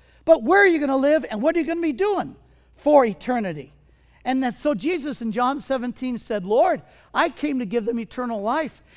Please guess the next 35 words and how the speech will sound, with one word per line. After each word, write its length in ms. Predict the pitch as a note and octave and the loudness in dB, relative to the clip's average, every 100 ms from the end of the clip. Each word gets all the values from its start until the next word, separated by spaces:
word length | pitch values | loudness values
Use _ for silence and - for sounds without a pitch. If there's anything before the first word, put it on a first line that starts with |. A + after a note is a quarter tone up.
| - | -2
And 160 | A#3+ | -2
this 240 | G3 F4+ - | 0 -4 -4
is 140 | D#4 | -6
eternal 440 | D#4+ - B3+ A#3+ G#3 | -6 -6 -6 -4 -2
life, 320 | G#3 F#3+ - _ _ | -2 -2 -4 _ _
that 160 | A#3+ A3 | -8 -4
they 160 | C#4+ | -2
may 280 | D4+ D4+ D4 | 0 2 2
know 400 | C4+ D4 E4+ E4+ | 4 4 4 4
you 640 | C#4 D#4 E4+ D4 A#3 A#3 - _ _ | 4 4 4 2 -2 -6 -8 _ _
and 120 | - G#3+ | -10 -4
the 40 | |
one 220 | A#3 B3+ | 0 0
whom 180 | A3 A#3 | 0 -4
you 120 | F#3+ | -8
sent." 500 | D#3+ - F#3+ E3 - _ _ _ _ _ _ | -10 -8 -8 -8 -12 _ _ _ _ _ _
You 80 | D4 | -8
see, 400 | - F4 - C#4+ - | -4 -6 -8 -20 -20
God's 360 | - F4 E4+ A#3 | 2 4 4 0
a 60 | C4+ | -8
creator, 640 | - B3+ G#3+ G3 G#3 F#3+ _ - _ _ _ _ | -6 -4 -4 -2 -4 -8 _ -20 _ _ _ _
makes 320 | G3+ D4 - | -2 0 0
us 140 | C4+ A#3+ | -8 -8
the 100 | G3 | -12
creatures. 600 | - F#3+ - - - - _ _ _ _ | -8 -8 -10 -20 -20 -20 _ _ _ _
But 120 | - | -8
God's 260 | A3 E4 D4+ | 2 6 6
got 140 | C4+ | 6
all 120 | C#4+ B3+ | 4 4
kinds 240 | A3 A3+ | 0 -4
of 80 | F3 | -6
creatures. 480 | - A#3 - - - _ _ | -6 -6 -6 -20 -20 _ _
He's 160 | D#4 D#4 | -8 -2
got 300 | D#4 G#3 D#3 | -2 -2 2
dogs, 500 | C#4+ A3 E3+ - | 4 4 0 -14